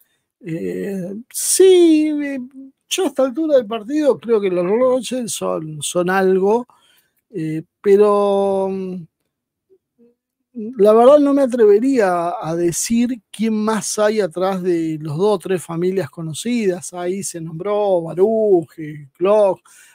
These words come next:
hay algunas, Harrison, pero, eh, son muy poquitas. Eso es lo importante en definitiva. Y l-, creo que el tema sería también de alguna manera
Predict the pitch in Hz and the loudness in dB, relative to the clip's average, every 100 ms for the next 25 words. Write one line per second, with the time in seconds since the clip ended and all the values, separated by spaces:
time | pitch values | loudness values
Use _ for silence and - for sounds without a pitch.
0 | _ 226 277 196 175 233 262 214 175 156 | _ 0 4 4 2 2 2 0 -2 -6
1 | - 226 226 160 165 - 185 170 - - | 4 6 6 4 -6 -8 -8 -8 -12 -20
2 | _ - 190 185 190 190 190 190 185 185 | _ 2 6 8 8 6 4 4 2 0
3 | - _ _ _ _ _ 254 175 175 175 | -4 _ _ _ _ _ -6 -4 -2 -4
4 | 170 165 165 160 160 _ _ _ _ _ | -4 -6 -8 -10 -14 _ _ _ _ _
5 | _ 208 - 247 311 240 233 226 190 - | _ -8 -2 0 0 -4 -8 -8 -10 -12
6 | 151 - 247 233 208 170 160 151 170 165 | -18 -16 -10 -4 -4 -2 -6 -8 -8 -8
7 | 165 _ - 208 196 185 170 165 160 156 | -8 _ -4 -2 -2 -4 -6 -8 -8 -10
8 | 147 160 170 165 170 156 170 180 220 170 | -8 -6 -6 -6 -6 -6 -8 -12 -12 -10
9 | 180 175 185 190 - 277 277 180 - 202 | -8 -8 -8 -10 -8 -6 -2 -4 -2 -2
10 | 247 262 - 165 214 208 175 180 233 240 | 0 -2 -4 -4 -2 -4 -4 -8 -6 -4
11 | 170 190 202 190 202 240 269 | -4 -6 -6 -4 -4 -2 -4